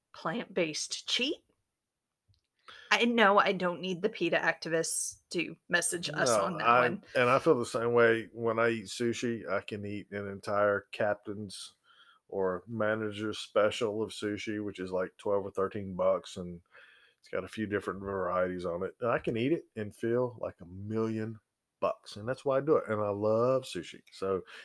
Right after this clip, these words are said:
Speaker 2: if you try to take it from me, I will fight you.
Speaker 1: <laughs> Well, we do not wanna do that.
Speaker 2: No.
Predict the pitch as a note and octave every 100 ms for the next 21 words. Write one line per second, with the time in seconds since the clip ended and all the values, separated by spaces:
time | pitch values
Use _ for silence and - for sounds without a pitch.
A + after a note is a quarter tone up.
0 | - F#2 F#2 - G2 A2+ - F3 G#3 -
1 | A#2+ A#2 A2+ - G#2 A2 F2+ - - _
2 | _ _ _ _ - - - - D4 A3
3 | G3 F#3 F#3 - - F#3+ E3+ F#3+ G#3+ A#3
4 | G3+ F3+ F#3+ F3 D#3+ C3+ - E3+ E3+ D#3
5 | - - - - - - F2